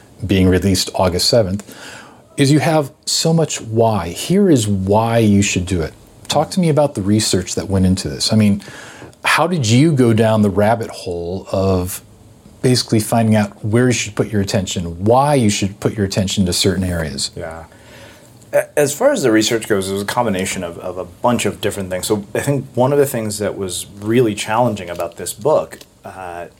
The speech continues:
Speaker 2: one is that it's really, uh, in a lot of ways, a departure from my previous material,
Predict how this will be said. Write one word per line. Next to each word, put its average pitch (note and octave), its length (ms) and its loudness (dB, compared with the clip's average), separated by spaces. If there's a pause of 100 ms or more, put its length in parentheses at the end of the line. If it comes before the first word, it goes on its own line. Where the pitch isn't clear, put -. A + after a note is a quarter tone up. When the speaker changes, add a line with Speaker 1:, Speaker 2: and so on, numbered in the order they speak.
(480)
Speaker 2:
one A#2 600 -2
is G#2 240 2
that G2+ 120 2
it's F#2 320 -4
really, B2 360 2 (100)
uh, A2+ 140 -4
in G#2+ 80 -6
a G2+ 60 -2
lot D3 180 4
of A2 60 0
ways, F#2 160 -6
a F2+ 80 -12
departure A#2+ 500 -2
from F2 160 -18
my F2+ 100 -14
previous F#2 440 -10
material, F#2 520 -2